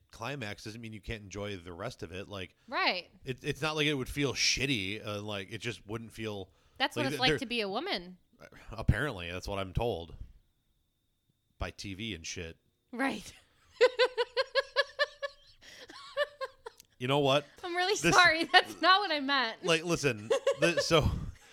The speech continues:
Speaker 1: so this is one hundred percent where not having any shame in my game comes in, because I'm not editing that out where most people would. Like,
Speaker 2: <laughs>
Speaker 1: because I think it's laughable and
Speaker 2: It's,
Speaker 1: funny.
Speaker 2: it's
Speaker 1: Like,
Speaker 2: funny. It's very funny.
Speaker 1: because that totally sounds <laughs> like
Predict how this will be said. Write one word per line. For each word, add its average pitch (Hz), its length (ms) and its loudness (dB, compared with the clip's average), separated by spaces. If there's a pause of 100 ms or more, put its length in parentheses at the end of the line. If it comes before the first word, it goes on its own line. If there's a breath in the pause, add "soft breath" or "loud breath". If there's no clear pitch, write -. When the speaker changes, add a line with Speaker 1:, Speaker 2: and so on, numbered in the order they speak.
(180 loud breath)
Speaker 1:
so 165 240 6
this 160 260 2
is 185 160 -2
one 165 160 -2
hundred 147 260 2
percent 123 440 -2
where 107 400 -2
not 110 220 -2
having 107 300 -4
any 101 140 -4
shame 101 320 -6
in 104 80 -8
my 95 140 -6
game 92 340 -6
comes 113 280 -6
in, 120 180 -2
because 104 240 -6
I'm 110 180 -4
not 107 240 0
editing 104 300 -6
that 95 160 -2
out 104 180 -2
where 95 140 -6
most 92 260 -6
people 87 300 -8
would. 98 240 -8 (520 loud breath)
Like, 110 380 0
Speaker 2:
<laughs> - 40 -6
Speaker 1:
because 120 280 0 (180)
I 92 140 0
think 98 220 -6
it's 98 120 -6
laughable 95 600 -4 (200 loud breath)
and 101 140 -6
Speaker 2:
It's, - 80 -8
Speaker 1:
funny. 92 460 -2
Speaker 2:
it's 254 200 -8
Speaker 1:
Like, 107 180 0
Speaker 2:
funny. 185 280 -4
It's 233 180 -10
very 220 280 -8
funny. 190 480 -12 (260)
Speaker 1:
because 135 300 -2
that 143 160 0
totally 123 320 0
sounds - 340 -4
<laughs> - 40 -10
like 165 140 -6